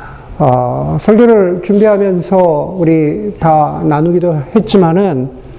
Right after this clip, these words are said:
어, 달라스에서 있었던 총격 사건 같은 것도 그런 거죠. 당연히 이민 사회에서 이렇게 저렇게 하다 보면은 연결된 사람들이 있겠거니 생각하지만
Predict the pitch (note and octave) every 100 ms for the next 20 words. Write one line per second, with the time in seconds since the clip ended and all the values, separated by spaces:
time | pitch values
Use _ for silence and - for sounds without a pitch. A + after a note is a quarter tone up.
0 | - - - D#3+ C#3+ C3+ D#3+ G#3 G#3 G3
1 | F#3 F#3 - E3+ F3 D#3 D3+ G#3+ G#3 E3+
2 | - - F3+ F3 F3+ D3 C3 C3+ C3+ E3
3 | D3+ C3+ C3 C3 B2 D3 D#3 C#3+ B2+ A#2
4 | C3 C3+ - - - - - D3+ D#3 E3
5 | E3 D3 - - - - F3 E3 F3+ F#3
6 | F3 F3+ F3 D#3 - E3+ E3 C#3+ C#3 E3+
7 | E3+ D#3+ D#3 D#3 E3+ E3+ D#3+ D#3 D#3 D#3+
8 | D#3 C3 C#3+ E3 D#3 D#3+ D#3 F3+ F3 D#3
9 | D#3 D#3+ B2+ F3 D#3+ E3 D#3 D3+ C#3 C#3
10 | - F#3 F#3 F#3 D#3+ F3 G3 C3